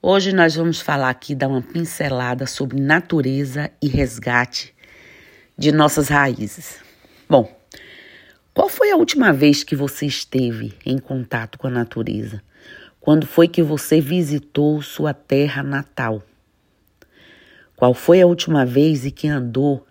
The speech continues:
em um parque arborizado, respirando ar puro, ou parou pra ouvir e sentir as ondas do mar quebrando de encontro à praia? Ou mesmo olhou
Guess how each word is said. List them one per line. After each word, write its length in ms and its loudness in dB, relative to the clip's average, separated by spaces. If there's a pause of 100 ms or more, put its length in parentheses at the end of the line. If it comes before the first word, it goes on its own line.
(120)
em 100 -2
um 140 0
parque 600 0
arborizado, 1000 -4 (720)
respirando 720 4
ar 180 -4 (140)
puro, 420 2 (280)
ou 120 2
parou 340 -2
pra 180 -2
ouvir 640 0 (600)
e 140 0
sentir 760 0
as 340 0
ondas 380 2
do 140 -6
mar 420 -6 (100)
quebrando 640 -2
de 140 -6
encontro 540 -8
à 40 -6
praia? 480 -10 (1400)
Ou 180 0
mesmo 540 4
olhou 500 2